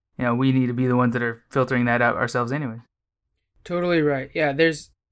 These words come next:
Speaker 2: there's a big thing where in mainstream media, they're, they're totally happy watching the M C U, but they still think comic books are dumb. And it's like, <laughs> you know where those ideas came from, right? And then there's countless times where I've told people, like, "Oh, you liked Lock and Key? Yeah, that was a comic book." You know, or something like that, where,
Speaker 1: Yeah.
Speaker 2: "Oh, you like Umbrella Academy?" Well, it's a little more obvious, but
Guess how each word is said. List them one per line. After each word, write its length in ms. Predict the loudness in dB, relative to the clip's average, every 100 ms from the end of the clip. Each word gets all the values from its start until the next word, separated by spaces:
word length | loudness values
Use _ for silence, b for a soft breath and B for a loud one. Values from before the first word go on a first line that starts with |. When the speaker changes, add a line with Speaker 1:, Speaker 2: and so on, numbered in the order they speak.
| _ -2
Speaker 2:
there's 260 | 0 0
a 60 | 0
big 300 | 0 0 0
thing 200 | -2 2
where 160 | 2 2
in 220 | 0 2
mainstream 520 | 2 2 -2 0 2
media, 320 | 2 2 2
they're, 180 | 2 -2
they're 200 | 0 -4
totally 420 | -2 -4 -2 0
happy 220 | 0 0 0
watching 260 | -2 -2
the 80 | -4
M 100 | -4
C 180 | -8 -8
U, 280 | -8 -8 -14 b b b
but 60 | -6
they 60 | -2
still 180 | 0
think 160 | 0 0
comic 200 | 0 -2
books 200 | -2 -6
are 40 | -8
dumb. 320 | -6 -6 -10 _ _ _ -4
And 120 | -2
it's 140 | 0
like, 280 | -2 -2 _ -18
<laughs> 100 | -10
you 160 | -4 -2
know 100 | 0
where 100 | 2
those 140 | 0
ideas 220 | -2 -4
came 180 | -6 -8
from, 220 | -6 -4
right? 140 | -4 -2
And 120 | 0
then 60 | 2
there's 140 | 0 0
countless 240 | -2 0
times 160 | -2 0
where 60 |
I've 40 | -2
told 120 | -4
people, 260 | -2 0 2
like, 240 | 2 -2 B B B
"Oh, 60 |
you 100 | 0
liked 220 | 0 0 0
Lock 180 | 0
and 80 | 0
Key? 220 | -2 -4 0
Yeah, 140 | 2
that 40 | 2
was 80 |
a 40 | 2
comic 240 | 0 0
book." 220 | -2 -8 _
You 120 | -2 2
know, 100 | 2
or 120 | 2
something 280 | 0 -2 0
like 160 | 0
that, 240 | 2 0 2
where, 260 | 0 0 B B
Speaker 1:
Yeah. 80 | B B B _ -6
Speaker 2:
"Oh, 40 | -2
you 160 | 2
like 280 | 4 2 0
Umbrella 280 | -4 0 2
Academy?" 260 | 2 0 2
Well, 140 | 2
it's 100 | 0
a 40 | -2
little 120 | -2
more 140 | 0
obvious, 260 | 0 0 -4
but 140 | -8